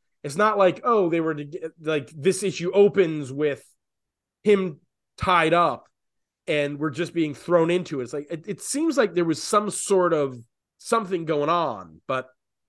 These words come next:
I would have to go back, and this is shortly before I, my run of singles starts, so I'm still filling back through this point.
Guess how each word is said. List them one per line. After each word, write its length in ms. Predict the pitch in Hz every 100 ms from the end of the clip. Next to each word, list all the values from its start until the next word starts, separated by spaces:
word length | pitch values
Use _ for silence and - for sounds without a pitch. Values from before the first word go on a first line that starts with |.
| _ _
I 120 | 143
would 220 | 139 139 110
have 200 | 143 -
to 80 |
go 120 | 139 135
back, 340 | 135 131 131
and 200 | 127 117 _ _ _ _ _ -
this 240 | 180 247
is 300 | 294 196 143
shortly 440 | - - 196 196 196
before 360 | 139 180 175
I, 320 | 156 147 143 139 _ _ _ -
my 580 | 156 147 156 160 160 147
run 560 | 143 123 151 147 147 147 -
of 340 | 135 131 123
singles 840 | - - 170 170 185 185 180 - -
starts, 640 | - 202 180 202 - -
so 300 | - 160 139
I'm 180 | 143 131
still 220 | - 156
filling 480 | 147 - 147 143 135
back 380 | 120 120 127 -
through 180 | 160
this 180 | 151 151
point. 420 | - 185 185 202